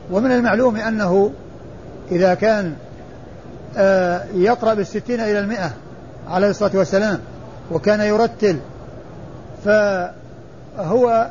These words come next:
يصليها في أول وقتها، وعندما يفرغ من الصلاة يعرف الرجل جليسه، يعني الذي يكون بجواره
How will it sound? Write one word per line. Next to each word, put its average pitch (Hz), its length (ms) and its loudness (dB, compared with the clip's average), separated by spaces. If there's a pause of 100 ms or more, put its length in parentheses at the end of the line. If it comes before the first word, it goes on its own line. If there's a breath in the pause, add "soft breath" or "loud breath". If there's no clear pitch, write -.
يصليها 233 480 0
في 226 140 0
أول 220 220 4
وقتها، 214 440 2 (1080)
وعندما 240 440 4
يفرغ 240 340 4
من 214 120 -2
الصلاة 202 500 2 (440)
يعرف 240 400 2
الرجل 220 400 0
جليسه، 202 320 2
يعني 214 220 2
الذي 220 140 2
يكون 208 220 2
بجواره 190 440 2